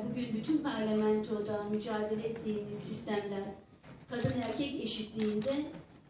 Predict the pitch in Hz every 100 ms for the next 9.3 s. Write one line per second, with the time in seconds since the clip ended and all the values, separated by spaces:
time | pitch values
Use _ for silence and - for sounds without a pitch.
0 | 220 233 - 247 285 - 262 208 226 226
1 | 285 285 294 277 262 269 247 233 262 233
2 | 208 185 214 185 - 185 185 185 - -
3 | - - - - - - - - - 247
4 | 247 277 269 277 277 233 220 208 196 185
5 | 180 170 202 196 208 208 - 262 254 247
6 | 233 240 254 247 247 247 254 262 320 -
7 | 220 247 339 - - - - 247 247 277
8 | 277 269 247 247 254 254 262 302 - 254
9 | 262 262